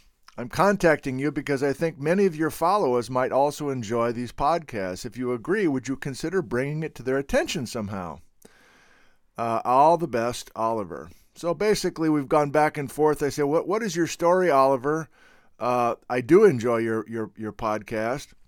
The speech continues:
And I recently listened, this is me talking to Oliver now. I recently, well, why not? I'll read what I said.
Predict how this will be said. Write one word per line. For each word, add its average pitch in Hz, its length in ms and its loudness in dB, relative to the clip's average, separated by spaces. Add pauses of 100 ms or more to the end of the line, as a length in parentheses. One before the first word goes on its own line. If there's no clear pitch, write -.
(720)
And 120 160 -8
I 113 60 -6
recently 135 520 -2
listened, 123 400 -4
this 110 140 -10
is 101 100 -12
me 131 160 -6
talking 117 340 -2
to 107 60 -2
Oliver 113 420 2
now. 107 180 -4
I 120 80 -2
recently, 123 580 -2 (360)
well, - 200 -16 (180)
why 101 220 -6
not? 165 320 -6
I'll 110 160 -2
read 131 320 0
what 98 160 -4
I 90 100 -6
said. 82 300 -12